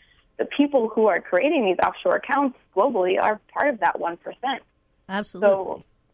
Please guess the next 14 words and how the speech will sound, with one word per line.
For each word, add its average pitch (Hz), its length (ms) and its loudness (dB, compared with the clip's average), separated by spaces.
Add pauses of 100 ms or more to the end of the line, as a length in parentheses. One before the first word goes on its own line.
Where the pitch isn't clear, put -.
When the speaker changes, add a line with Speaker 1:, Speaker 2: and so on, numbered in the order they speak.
Speaker 1:
especially 277 500 -4
in, 196 280 -6
in 208 100 -2
the 190 300 2
ongoing 185 500 0
presidential 180 520 -2
primaries 202 600 -2 (120)
on 180 100 -6
the 170 100 -8
Democratic 240 680 -2
side, - 280 -8
where 175 100 -2
you've 190 260 -2
got 185 300 -2